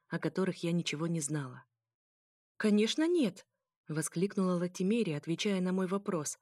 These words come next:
встряхнув облаком коротких серебристых волос. Сегодня на девушке было дивное ожерелье из ракушек, морских анимонов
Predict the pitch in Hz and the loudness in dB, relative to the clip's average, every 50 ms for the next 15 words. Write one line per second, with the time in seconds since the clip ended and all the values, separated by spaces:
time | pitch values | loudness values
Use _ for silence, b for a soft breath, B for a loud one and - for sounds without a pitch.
0 | _ _ _ _ _ - - - - - 151 - - 165 165 - - - 202 214 | _ _ _ _ _ -14 -12 -6 -4 -4 -4 -2 -2 -2 -2 -4 -2 -2 -2 0
1 | 196 196 190 180 - 180 180 175 - - 147 143 160 202 - - - 196 190 - | 0 0 -2 0 0 0 0 0 0 -2 -2 0 0 -2 -2 -2 -4 -4 -4 -2
2 | - - 165 160 139 131 151 165 - - 175 156 - 156 160 151 147 139 127 131 | -4 -2 -2 -2 -2 0 -2 -2 -2 -2 -4 -6 -6 -4 -4 -4 -4 -6 -6 -8
3 | - - - _ _ _ _ _ _ _ _ _ _ _ _ _ _ _ _ - | -10 -14 -14 _ _ _ _ _ _ _ _ _ _ _ _ _ _ _ _ -6
4 | - - 214 226 262 233 214 190 185 185 180 185 220 220 220 208 - - 208 180 | -4 0 2 2 2 4 4 4 4 2 2 2 2 2 0 0 -2 -4 0 2
5 | 190 185 185 185 160 160 185 202 208 214 202 196 196 190 175 202 196 190 214 220 | 2 4 2 2 2 0 0 2 4 4 4 4 2 2 2 2 2 2 2 2
6 | 202 202 190 - - 185 180 190 214 208 - - 175 175 - - 151 - - _ | 2 2 2 2 2 0 2 2 0 0 0 -2 -2 0 -2 -4 -6 -8 -12 _
7 | _ _ _ _ 185 175 175 175 - - 240 240 - - 185 175 165 160 160 180 | _ _ _ _ 0 0 0 0 0 -2 -2 0 0 2 2 2 2 2 2 2
8 | 196 196 185 180 - | 2 0 0 -2 -8